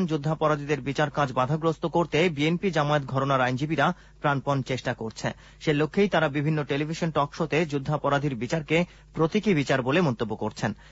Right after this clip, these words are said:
শুক্রবার ঢাকা রিপোর্টার্স ইউনিটিতে আয়োজিত আলোচনা সভায় তিনি বলেন, এই বছরের মধ্যেই আটক যুদ্ধাপরাধীদের বিচার শেষ হবে।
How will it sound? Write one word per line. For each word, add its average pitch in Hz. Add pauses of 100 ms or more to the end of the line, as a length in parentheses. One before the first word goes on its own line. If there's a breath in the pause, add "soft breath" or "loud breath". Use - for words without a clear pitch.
(100)
শুক্রবার 143
ঢাকা 139
রিপোর্টার্স 147
ইউনিটিতে 147
আয়োজিত 135
আলোচনা 127
সভায় 135
তিনি 151
বলেন, 156 (300 loud breath)
এই 165
বছরের 147
মধ্যেই 139
আটক 180
যুদ্ধাপরাধীদের 127
বিচার 123
শেষ 120
হবে। 107